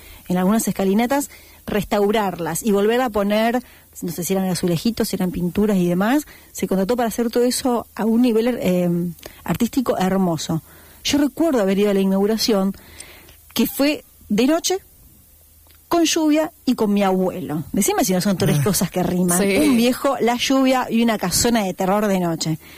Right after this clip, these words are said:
Speaker 1: Me acuerdo
Speaker 2: Muy
Speaker 1: que
Speaker 2: bueno.
Speaker 1: estaba, la lluvia no hizo, no, no me, no, la cantidad de gente que tuvo ganas de ir a Villa Hortensia, se llenó de gente, no podíamos entrar, eh, porque claro, no, no daba la capacidad. Entonces me acuerdo que nos metimos por un costadito, que tenía tipo una especie de, de,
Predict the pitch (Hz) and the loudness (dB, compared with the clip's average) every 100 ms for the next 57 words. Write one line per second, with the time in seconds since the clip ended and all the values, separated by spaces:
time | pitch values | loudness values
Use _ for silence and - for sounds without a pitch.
0 | - - - 208 254 320 190 302 294 - | -20 -20 -6 -2 0 0 0 0 0 -2
1 | 208 196 - 294 294 302 240 240 - 220 | -2 -2 0 2 2 4 2 2 0 0
2 | 240 226 - 202 226 220 196 202 208 247 | 2 0 -2 0 0 2 2 2 2 0
3 | 214 185 180 190 190 202 190 175 190 214 | 0 -2 -2 0 0 0 0 -4 -4 0
4 | 208 202 208 196 202 196 185 185 202 202 | 2 2 2 2 2 2 2 0 0 -2
5 | 262 254 233 - 233 208 175 190 185 247 | 0 0 0 0 0 0 0 0 2 2
6 | 262 185 - 226 208 196 196 208 240 254 | 2 0 -2 0 0 0 0 2 0 2
7 | 254 247 220 - 185 175 233 220 240 247 | 2 2 0 -2 -2 0 0 0 -2 -6
8 | - - - - - 190 190 180 175 160 | -16 -20 -20 -14 -4 -2 0 0 -2 -8
9 | 156 196 302 175 - - 180 175 190 190 | -6 -2 -2 -2 -10 -6 0 2 2 2
10 | 202 233 208 165 165 214 277 233 - - | 2 0 -2 -4 -2 0 0 0 -6 -20
11 | - - 180 254 247 214 269 226 196 185 | -20 -14 -4 0 0 0 0 2 2 2
12 | 247 240 202 226 233 - 190 202 262 - | 0 0 -2 0 -2 -2 0 2 0 -2
13 | 220 294 - - _ - 180 170 202 202 | -4 -4 -12 -20 _ -8 -4 -2 0 0
14 | 208 208 160 214 - 214 190 - 175 | 2 0 0 -2 -2 0 0 -2 -6